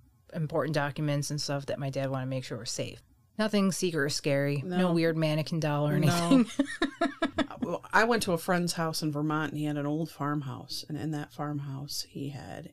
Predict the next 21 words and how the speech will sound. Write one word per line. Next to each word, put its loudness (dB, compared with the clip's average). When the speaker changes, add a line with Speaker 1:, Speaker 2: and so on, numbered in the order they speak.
Speaker 2:
a -12
fireplace. -4
And -2
there 2
was 0
a 0
faux 0
brick -2
area -2
of -6
the -4
fireplace -2
that -6
opened -4
up, -8
and -8
behind -4
it -8
was -12
a -12
safe. -10